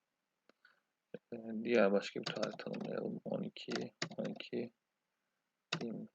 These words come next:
dokuz yüz yetmiş beş. Evet. Sıfır üç, on, bin dokuz yüz doksan diyelim.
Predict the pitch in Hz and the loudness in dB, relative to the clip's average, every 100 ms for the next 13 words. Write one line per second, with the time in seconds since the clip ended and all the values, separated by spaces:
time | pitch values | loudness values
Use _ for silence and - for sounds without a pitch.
0 | - 120 113 110 110 - 107 - - - | -4 -4 -2 -2 -2 -2 -4 -4 -8 -6
1 | - 110 - - _ _ _ _ _ - | -4 -4 -6 -12 _ _ _ _ _ -20
2 | - - _ _ _ _ _ _ - 113 | -20 -20 _ _ _ _ _ _ -10 -6
3 | 113 110 - - _ _ _ _ _ - | -6 -6 -12 -18 _ _ _ _ _ -14
4 | - - - - - - - 104 - - | -12 -8 -8 -8 -16 -6 -2 -2 -4 -10
5 | - _ _ _ _ _ _ _ _ _ | -12 _ _ _ _ _ _ _ _ _
6 | _ _ _ _ _ _ _ - - - | _ _ _ _ _ _ _ -8 -8 -12
7 | - - 202 233 220 _ _ - - _ | -8 -2 0 0 -4 _ _ -8 -8 _
8 | _ - 107 101 101 101 - 107 104 110 | _ 0 2 0 2 2 0 0 2 2
9 | - - 101 95 98 107 123 | -2 -4 -4 -2 -4 -4 -4